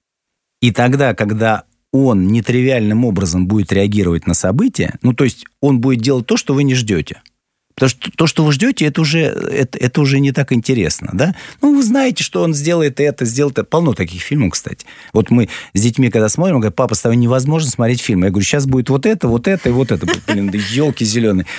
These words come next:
Вот мы недавно смотрели со средненьким, э, сыном, э, триллер. Вот. Я посмотрел французский. Э, я, э, не, испанский. На яхте там шесть человек, три девочки, три мальчика, ну, му-, мужика.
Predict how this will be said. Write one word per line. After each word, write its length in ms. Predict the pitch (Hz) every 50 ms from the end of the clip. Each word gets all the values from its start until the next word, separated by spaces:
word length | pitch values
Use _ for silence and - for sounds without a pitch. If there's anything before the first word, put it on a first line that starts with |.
| - - -
Вот 160 | - 139 127 -
мы 120 | 185 190
недавно 340 | 185 190 175 180 135 117 120
смотрели 760 | 113 - 139 135 127 - 151 131 107 98 95 95 95 92 98 95 -
со 200 | - - 123 123
средненьким, 600 | - 143 127 110 101 98 98 90 - 92 90 - - - - - - - - - - -
э, 800 | - - 90 87 90 92 92 92 95 95 92 92 92 98 101 95 92
сыном, 460 | - - - 117 101 95 90 87 85 - - - - - _ - -
э, 440 | - - - - - - 92 - - -
триллер. 460 | - 165 208 214 175 110 92 104 - - - _ _ _ -
Вот. 320 | 110 117 120 98 82 - - - _ _ _ _ -
Я 220 | - - 127 151
посмотрел 500 | - - 147 - 165 160 151 - 147 120
французский. 640 | 101 - 151 175 - - 123 - - - 78 - - - - _ _ _ _ _ _ - -
Э, 320 | - - - 87 85 87 85
я, 200 | 95 123 147 151 - _ _ _ _ -
э, 320 | - 65 60 58 64 62 -
не, 240 | 107 104 82 78 87
испанский. 640 | - - - 98 82 - - - - - 95 - _ _ -
На 180 | - 98 98 98
яхте 420 | 104 127 170 180 170 - - 110
там 560 | - - 98 90 90 85 80 80 78 78 - 82
шесть 320 | - - 113 95 - -
человек, 540 | - - 107 104 120 147 175 202 175 131 -
три 220 | - - 107 104
девочки, 720 | 98 107 113 104 95 90 - - - 87 82 82 80 78 78 -
три 220 | - 90 90 87
мальчика, 640 | 92 120 170 190 - - - - - 104 101 98 92 107
ну, 200 | 127 110 107 87
му-, 340 | 85 85 - - 101 101 101
мужика. 520 | 98 104 107 107 113 - - - - -